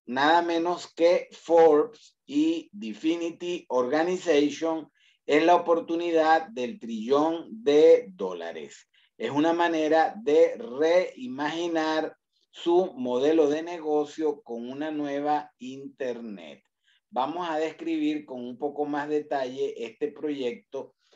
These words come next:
que es cautivador y es muy interesante. Definity Internet Computer, I C P, es su identificador, un rival de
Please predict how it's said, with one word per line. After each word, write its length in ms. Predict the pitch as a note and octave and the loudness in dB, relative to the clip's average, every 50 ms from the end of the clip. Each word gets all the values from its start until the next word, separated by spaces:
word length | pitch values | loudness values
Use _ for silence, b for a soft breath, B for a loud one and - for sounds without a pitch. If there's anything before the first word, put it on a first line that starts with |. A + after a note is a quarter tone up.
| b _ _ - | b _ _ -4
que 460 | C3+ C#3+ D3 D#3 E3+ F3+ F3 E3 - - | 2 4 4 6 4 4 0 -6 -10 -12
es 220 | A#2+ C3 C3+ C3 | -12 -12 -12 -10
cautivador 880 | - C3+ C3 B2 - - D3+ D3+ D#3+ E3+ E3 D#3 D3+ D3+ D3 D3 D3+ C#3 - | -8 -8 -8 -8 -8 -6 -4 -2 0 0 0 0 0 0 0 -2 -2 -4 -8
y 160 | B2 B2 B2+ | -10 -8 -8
es 100 | C3 C3 | -8 -10
muy 440 | C3+ C#3 C#3+ D3+ D#3 D#3+ D#3+ - _ | -10 -10 -8 -8 -6 -8 -8 -12 _
interesante. 1300 | - C3 B2 A#2+ G#2+ - C#3+ C#3 C#3+ D3 D3 C#3 C#3 A#2 A2 G2+ F#2+ F2+ E2 D2+ _ - - - - _ _ _ _ _ _ _ _ _ _ _ _ _ | -14 -14 -14 -12 -8 -4 -4 -2 -2 -2 -4 -6 -8 -10 -12 -10 -12 -12 -16 -20 _ -20 -20 -20 -20 _ _ _ _ _ _ _ _ _ _ _ _ _
Definity 800 | A2+ A2+ C3+ C3 C#3 D#3 E3 F3+ F#3+ G3+ F#3+ G3 G3+ G3+ G3 - - | -14 -12 -12 -10 -8 -6 -6 -4 -4 -6 -8 -8 -10 -12 -12 -12 -12
Internet 640 | C#3+ C#3 C3 - - C3 B2 B2+ C3+ C#3+ D3+ D3 | -14 -14 -12 -10 -8 -8 -6 -6 -6 -6 -6 -6
Computer, 840 | - - F3+ F3 D#3 - F3 E3 D#3 D3+ - - D#3 D#3 D#3 D#3 - _ _ _ | -8 -8 -8 -8 -8 -6 -4 -4 -4 -4 -2 -2 -2 -2 -2 -4 -8 _ _ _
I 140 | - C#3+ C#3+ | -8 -8 -8
C 180 | C#3 - F3 E3 | -6 -6 -6 -6
P, 500 | E3+ - D#3+ D3 C#3+ C#3+ C#3+ D3 - _ _ _ _ _ _ _ _ _ _ _ _ - | -4 -2 0 0 0 0 -2 -6 -8 _ _ _ _ _ _ _ _ _ _ _ _ -8
es 440 | B2 C#3 C#3+ D3 D3+ D3 - - _ _ | -4 -2 0 0 -2 -2 -6 -16 _ _
su 440 | - - - - D3 D3 D#3 D#3+ - | -20 -20 -10 -6 -4 -2 -2 -4 -6
identificador, 1080 | B2+ B2+ A#2+ A#2 A2+ G#2+ G2+ A#2+ - - D#4+ - - F3+ F3+ F3 E3 D3+ D3 D3+ D3 - - | -8 -10 -8 -8 -8 -10 -12 -16 -16 -14 -14 -8 -4 -2 0 2 2 2 2 0 -2 -4 -6
un 160 | C#3+ D3 D3 | -8 -6 -6
rival 500 | D3 D3 E3 D#3+ D#3+ D#3 D#3 D#3+ D#3+ D#3 | -4 -4 -2 -2 0 2 2 0 0 2
de 300 | D3+ D#3+ D#3+ D#3 - - | 2 2 2 2 0 -4